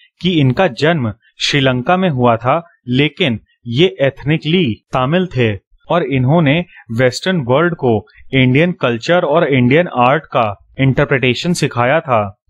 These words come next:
इसके अलावा फिलॉसफी में he was one of the founders of traditionalist school या फिर पेरेनियल फिलॉसफी,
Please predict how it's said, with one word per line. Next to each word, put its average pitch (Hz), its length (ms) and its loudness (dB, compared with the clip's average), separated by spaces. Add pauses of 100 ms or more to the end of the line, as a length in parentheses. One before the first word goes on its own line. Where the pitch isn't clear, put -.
इसके 135 280 0
अलावा 143 480 0 (280)
फिलॉसफी 131 520 0
में 151 260 -2 (200)
he 143 80 2
was 175 200 2 (140)
one 143 140 0
of 156 160 0
the 175 80 -2 (120)
founders 123 460 0 (360)
of 160 120 2 (180)
traditionalist 131 800 -2
school 131 460 2 (460)
या 143 180 2
फिर 156 280 -4
पेरेनियल 139 800 -2
फिलॉसफी, 123 880 -2